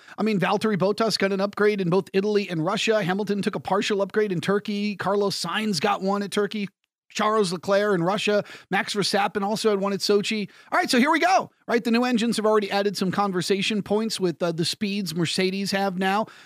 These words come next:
Uh, there was really no question the difference between what Bottas had in Turkey compared to Verstappen. Max never even challenged for the lead in that race. Now, Verstappen historically has been pretty good in Austin, but Mercedes has been better.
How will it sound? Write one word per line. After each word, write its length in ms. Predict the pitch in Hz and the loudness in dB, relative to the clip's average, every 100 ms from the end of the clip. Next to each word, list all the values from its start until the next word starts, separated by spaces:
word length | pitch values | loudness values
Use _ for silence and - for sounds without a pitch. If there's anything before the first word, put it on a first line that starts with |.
| - | -6
Uh, 120 | 254 | -2
there 140 | 240 302 | 2 4
was 180 | 330 190 | 4 4
really 200 | 240 208 | 4 2
no 120 | 175 | 0
question 320 | 202 202 170 | 0 0 -2
the 60 | 160 | -2
difference 320 | 175 185 165 | -2 -2 -4
between 280 | 170 190 165 | -2 -2 -2
what 120 | 143 | -2
Bottas 420 | 175 170 180 - | -2 0 -2 0
had 120 | 185 | -2
in 80 | 156 | -2
Turkey 280 | 160 180 170 | -4 -4 -6
compared 260 | 147 175 | -6 -6
to 60 | 160 | -6
Verstappen. 520 | 143 135 185 180 151 - - | -6 -4 -2 -2 -6 -12 -6
Max 280 | - 233 - | -4 -2 0
never 180 | 220 196 | 0 0
even 180 | 208 190 | -2 -2
challenged 460 | 196 190 196 185 | 0 0 -2 -2
for 80 | 196 | -2
the 120 | 165 | -2
lead 360 | 156 220 240 185 | -2 -2 -2 -2
in 80 | 170 | -2
that 160 | 170 | -2
race. 400 | 180 233 151 - - - - | 0 0 -2 -8 -14 -20 -6
Now, 320 | 220 233 226 - | 0 2 2 2
Verstappen 540 | 208 - 311 339 302 | 0 2 0 2 0
historically 640 | 233 220 - 269 262 220 | 2 0 2 0 2 0
has 160 | 202 196 | 2 0
been 120 | 220 | 0
pretty 200 | 196 277 | 0 0
good 160 | 220 285 | 0 0
in 80 | 202 | 0
Austin, 420 | 160 151 180 170 - - | 0 -2 -4 -6 -8 0
but 140 | 233 | 0
Mercedes 680 | 220 196 - 247 254 254 240 | 2 0 2 0 2 0 0
has 320 | - 233 220 | 0 2 0
been 320 | 160 220 214 208 | 2 2 2 0
better. 400 | 226 220 170 | 2 2 -2